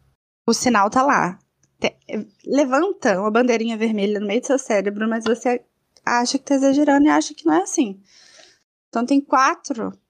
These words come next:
pontos que são importantes pra você perceber se você tá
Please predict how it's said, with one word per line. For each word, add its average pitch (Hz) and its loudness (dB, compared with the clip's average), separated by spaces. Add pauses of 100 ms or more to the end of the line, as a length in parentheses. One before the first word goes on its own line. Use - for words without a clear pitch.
(120)
pontos - -2 (380)
que - -14
são 226 -4
importantes 220 -2
pra 226 -2
você 233 -4
perceber 226 -2
se 214 -8
você 226 -2
tá 208 -2